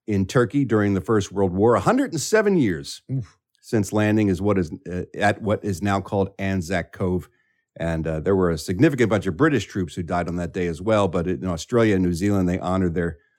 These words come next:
Speaker 1: defense forces on this day. It's called Anzac Day. So, uh, fine wish to all those folks. Christopher Ling, a four-star Garmy member from Sydney, sent that in. And I know we have lots of Garmy members who listen down under, so I wanted to make sure to wish them a happy
Speaker 2: Nice.
Speaker 1: Anzac Day as well.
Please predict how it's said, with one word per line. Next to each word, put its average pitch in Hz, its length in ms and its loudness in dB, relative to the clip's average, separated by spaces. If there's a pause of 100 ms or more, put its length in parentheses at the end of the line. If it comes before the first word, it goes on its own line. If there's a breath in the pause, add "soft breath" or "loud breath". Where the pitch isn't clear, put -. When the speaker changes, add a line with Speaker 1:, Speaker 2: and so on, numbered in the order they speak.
(140)
Speaker 1:
defense 151 320 2
forces 117 580 2
on 101 260 0
this 95 220 0
day. 92 200 2
It's 92 100 -4
called 92 280 -2
Anzac 87 500 -4
Day. 82 180 -4
So, 78 340 -8 (500)
uh, 69 340 -6 (100)
fine 127 400 2
wish 101 280 0
to 95 80 -6
all 85 240 -8
those 76 260 -8
folks. 101 380 -2
Christopher 101 440 0
Ling, 95 320 2
a 80 140 -6
four-star 95 480 -2
Garmy 90 300 0
member 90 280 0
from 82 160 -10
Sydney, 80 400 -4
sent 82 300 -6
that 82 180 -2
in. 95 120 0
And 90 160 0
I 85 80 -2
know 98 140 4
we 101 120 6
have 95 80 4
lots 113 360 2
of 107 80 -6
Garmy 101 280 0
members 90 400 -4 (500)
who 101 100 0
listen 90 460 2 (160)
down 110 300 2
under, 101 320 2
so 85 160 -4
I 85 60 -2
wanted 85 240 -4
to 82 60 -8
make 71 160 -10
sure 82 140 -12
to 78 80 -10
wish 71 220 -12
them 80 160 -8
a 90 80 -2
happy 80 300 -8
Speaker 2:
Nice. - 80 -10
Speaker 1:
Anzac 71 460 -12
Day 71 140 -12
as 71 140 -16
well. 71 200 -14